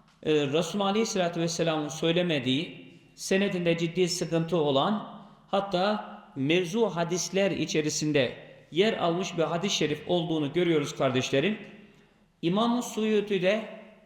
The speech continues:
bu ve buna benzer konularla ilgili şunu söylüyor. Hatta özellikle bu kitapla ilgili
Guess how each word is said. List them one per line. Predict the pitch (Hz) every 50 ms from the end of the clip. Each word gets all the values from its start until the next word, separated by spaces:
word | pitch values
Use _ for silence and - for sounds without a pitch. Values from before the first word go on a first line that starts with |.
| _ _ _ _ _ _ _ _ -
bu | 214 226 214 165 175
ve | 185 180 175 180
buna | 196 202 214 208
benzer | 202 180 175 175 165 165 175 165 139 - - - - - - - - - - -
konularla | 202 196 196 185 175 165 156 156 151 147 135
ilgili | 135 - 175 160 - 151 147
şunu | - - 180 185
söylüyor. | 175 - 160 135 123 123 143 165 160
Hatta | 160 175 175 - 175 160 156 - -
özellikle | 165 156 170 180 175 185 185 - 156 - 160
bu | 170 165
kitapla | - 170 - 160 147 - 143 139 131
ilgili | - 151 139 127 123 135 135 165 208 220 - - -